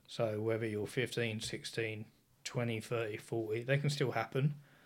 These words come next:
But you've got to put the work in. As long as you put that work in and you put in a hundred and ten percent in all the time. That's why I always say to the goalkeeper, I say, "You see me for two hours. Put, give me everything. I want everything of your life. Give me in that hour."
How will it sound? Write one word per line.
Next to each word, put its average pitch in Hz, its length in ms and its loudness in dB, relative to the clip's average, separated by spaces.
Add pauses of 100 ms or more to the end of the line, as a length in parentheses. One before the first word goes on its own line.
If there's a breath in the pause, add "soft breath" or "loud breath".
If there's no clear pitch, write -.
(420 soft breath)
But 139 100 -4
you've 135 120 2
got 135 80 4
to 110 40 0
put 123 120 -2
the 113 60 0
work 117 280 2
in. 107 260 -4
As 120 140 4
long 156 120 8
as 151 60 6
you 151 100 8
put 147 180 2
that 117 120 4
work 123 360 4
in 113 120 0
and 113 80 2
you 120 80 2
put 123 160 -4
in 127 60 0
a 120 80 0
hundred 117 320 0
and 110 100 -6
ten 120 200 2
percent 117 300 -2
in 113 140 -2
all 113 140 -2
the 113 80 -4
time. 101 320 -2 (1040 soft breath)
That's 131 180 2
why 131 120 8
I 131 40 8
always 127 160 6
say 123 120 4
to 117 120 0
the 110 80 -2
goalkeeper, 120 380 2
I 113 40 0
say, 117 200 2
"You 120 140 0
see 127 160 0
me 117 120 0
for 120 100 -10
two 123 220 0
hours. 107 300 0
Put, 139 160 -6
give 147 120 12
me 147 120 12
everything. 131 520 2
I 131 100 6
want 123 280 -2
everything 165 420 6
of 147 120 6
your 147 100 8
life. 139 220 6
Give 131 120 2
me 117 120 2
in 120 80 -4
that 117 200 0
hour." 101 280 0